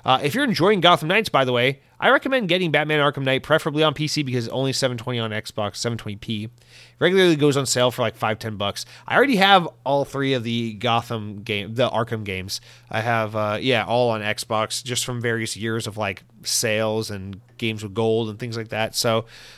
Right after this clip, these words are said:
I, I, that's a good recommendation. I would do it on P C per your recommendation. It's just I already have it on Xbox, so whenever I get to it, I, I'll just play it there. Um,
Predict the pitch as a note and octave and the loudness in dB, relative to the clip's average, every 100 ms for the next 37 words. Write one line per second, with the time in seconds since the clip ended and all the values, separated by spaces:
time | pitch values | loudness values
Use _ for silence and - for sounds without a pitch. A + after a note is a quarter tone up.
0 | - D#3 F3+ - - D#3 G3 F3+ F3+ F3 | 2 4 4 2 4 4 6 8 8 8
1 | E3+ D3 D3 D#3+ B2+ G#2+ A#2 B2 C3+ C3+ | 6 4 4 4 0 2 0 -2 -4 2
2 | C#3 C#3+ D3 D3 D3+ C#3+ D3 - D3 C#3 | 4 2 0 -4 -4 -4 -8 -4 -2 2
3 | C#3 C#3+ C#3+ C#3+ - C3+ A#2+ A2+ A#2 A2+ | 0 0 -2 -2 -2 -4 -4 -2 0 0
4 | G#2+ G#2 G2+ G#2+ - G#2+ G#2 - A#2+ A2 | -2 -2 -2 -4 -6 -6 -6 -6 -4 -4
5 | - G#2 F#2 - - - - C#3 F3+ A3 | -4 -6 -8 -14 -20 -10 0 4 6 6
6 | D#3+ C3 B2+ C#3+ C3 G#2+ F#2+ A2 G2 - | 6 2 0 0 2 0 -2 -4 -6 -6
7 | A2 G#2 G2+ G#2 G#2+ - - - _ - | -4 -2 -2 -4 -6 -10 -20 -20 _ -4
8 | G#2+ G#2 | -2 -2